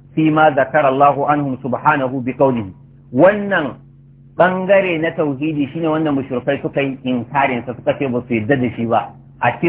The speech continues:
Ubangiji subhanahu wata'ala shi kaɗai za a bautawa, wannan shi wanda suka yi inkarin sa, amma wancan sun yadda da shi. Sai ce fi ma zakarahu Allahu anhu, cikin abun da Allah ya ambata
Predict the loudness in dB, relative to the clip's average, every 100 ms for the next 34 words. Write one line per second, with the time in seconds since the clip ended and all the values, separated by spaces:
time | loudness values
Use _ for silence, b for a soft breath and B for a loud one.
0 | -2 0 2 2 0 -2 0 2 2 0
1 | -2 0 2 2 0 -2 -2 0 0 0
2 | 2 2 2 0 2 4 2 0 -4 0
3 | 0 0 -2 -2 -2 -2 -2 -2 2 2
4 | 0 -2 0 2 2 0 -2 -4 -2 0
5 | 0 -2 -4 -8 -14 -18 -20 -20 -20 -20
6 | -20 -20 -20 -20 -20 -20 -20 -16 2 2
7 | 4 2 0 2 4 6 4 4 4 4
8 | 6 6 6 4 2 0 -8 -14 -12 -8
9 | -2 0 0 0 2 2 4 6 6 4
10 | 4 2 4